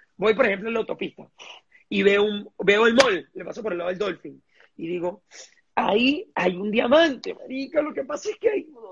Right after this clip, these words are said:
hay tre-, hay veinte mil personas ahorita en el mall", pero yo estoy seguro porque por estadística, por lo menos un platino fundador debe estar caminando, o sea, no actual,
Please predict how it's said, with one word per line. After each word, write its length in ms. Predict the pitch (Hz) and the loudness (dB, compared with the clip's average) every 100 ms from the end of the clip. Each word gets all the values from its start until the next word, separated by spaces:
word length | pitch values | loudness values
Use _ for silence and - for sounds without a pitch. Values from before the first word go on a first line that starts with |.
| - | -2
hay 300 | 349 277 226 | 0 0 -2
tre-, 240 | - - 339 | -2 0 2
hay 300 | - 262 285 _ _ _ _ 302 311 | 2 0 -8 _ _ _ _ -20 0
veinte 320 | 202 277 247 | 2 4 4
mil 140 | 233 233 | 4 4
personas 320 | 262 262 269 | 2 4 2
ahorita 220 | 240 196 | 2 2
en 40 | 240 | 2
el 40 | |
mall", 100 | 220 226 | 2 0
pero 100 | 220 | 0
yo 40 | |
estoy 140 | 208 | -2
seguro 340 | 247 269 330 262 | 0 2 4 2
porque 220 | 202 202 | 0 -6
por 200 | - 214 | -4 -4
estadística, 840 | 202 - 185 277 208 - 175 196 - - - | -2 0 0 0 -6 -12 -8 -8 -8 -18 0
por 160 | 262 220 | 4 4
lo 80 | |
menos 200 | 208 208 | 4 2
un 80 | 254 | 0
platino 400 | 233 247 247 247 | -2 -2 0 -2
fundador 420 | - 233 180 180 | -2 -4 -2 -2
debe 140 | 180 226 | -2 -2
estar 200 | 220 220 | -2 -4
caminando, 380 | 208 202 208 165 | -2 0 0 -2
o 60 | 185 | -2
sea, 180 | 202 | -2
no 120 | 165 185 | 2 0
actual, 440 | 185 220 196 143 | 2 4 4 2